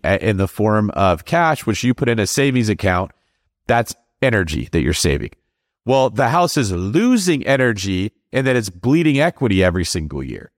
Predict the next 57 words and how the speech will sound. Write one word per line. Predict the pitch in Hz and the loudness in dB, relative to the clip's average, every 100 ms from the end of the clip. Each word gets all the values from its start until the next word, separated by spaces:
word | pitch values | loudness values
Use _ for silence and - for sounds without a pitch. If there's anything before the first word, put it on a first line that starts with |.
| - | -2
And | 123 | 0
eventually | 113 175 208 190 156 | 2 0 0 2 2
you're | 139 | 2
gonna | 139 | 2
be | 123 | 2
underwater | 113 117 101 131 175 | 2 2 2 2 2
on | 104 98 | 2 0
this | 85 | -2
thing | 110 92 | -2 0
and | 85 | -2
you | 80 | -2
won't | 117 120 | -4 0
be | 120 | 0
able | 95 | 0
to | |
sell | 92 104 95 | -2 0 0
it | 95 | 0
at | 87 87 | 0 0
all | 131 143 73 - _ _ _ | 2 0 -2 -10 _ _ _
if | 95 | -4
things | 123 113 - | 0 -2 -2
continue | 90 117 95 90 | -4 -2 0 0
how | 92 | 2
they | 82 | 0
go. | 80 135 78 - _ _ _ _ - | 0 -2 -2 -10 _ _ _ _ -4
Does | 151 | -2
it | 139 | -2
make | 131 185 214 | 0 -2 0
sense | - 180 180 - | -2 0 0 -4
to | - 160 | -4 -2
make, | 139 143 147 - | 0 2 0 -2
if | 120 | -4
it's | 139 - | -4 -2
two | 165 | 0
hundred | 170 156 | 0 0
dollars | 147 147 143 | 2 2 0
a | 127 | -2
month, | 117 127 127 113 | 0 2 0 -2
that | 98 113 113 - | -2 0 0 0
is | 104 104 101 | 0 0 0
twenty-four | - - 143 139 143 131 | -4 -2 -2 0 0 0
hundred | 127 117 | 0 2
dollars | 113 113 101 | 2 2 -2
a | |
year, | 87 95 95 87 - _ - | 0 2 2 0 -4 _ -6
positive | - 143 143 143 127 | 0 0 2 0 2
energy, | 127 98 92 82 78 _ _ _ _ _ _ - | 0 0 -2 -6 -8 _ _ _ _ _ _ -4
to | 151 | -2
be | 127 107 | 0 0
losing | 98 160 233 208 139 123 117 113 | 0 2 2 2 2 0 0 -4
right | 107 104 135 196 | -6 -2 2 2
around | 214 202 196 196 | 2 2 2 0
the | 160 | -2
same | - 165 | 0 0
amount | 151 147 147 | 0 2 2
in | 127 | 2
equity? | 123 117 90 - 156 | 0 -2 -8 -10 -16